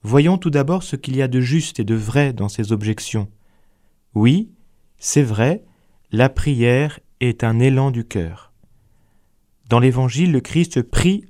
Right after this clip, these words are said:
ainsi sous l'action de l'Esprit Saint. Par exemple, lorsqu'il exulte de joie en disant : «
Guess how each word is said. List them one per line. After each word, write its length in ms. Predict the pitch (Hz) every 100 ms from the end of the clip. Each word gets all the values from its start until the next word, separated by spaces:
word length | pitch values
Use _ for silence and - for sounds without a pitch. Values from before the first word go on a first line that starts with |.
| -
ainsi 480 | 139 135 - 143 180
sous 140 | -
l'action 480 | 120 135 - - 175
de 100 | 127
l'Esprit 380 | 139 - - 117
Saint. 260 | - 101 - - _ _ _ _ _ _ _ _ _ _ _ _ _
Par 160 | - 143
exemple, 600 | 123 107 117 165 143 127 - _ _ _ _ _ _ _
lorsqu'il 440 | 123 151 - 131
exulte 600 | 151 147 135 190 185 180
de 180 | 120 123
joie 340 | 117 117 143
en 100 | 147
disant : « 500 | 117 113 110 139 160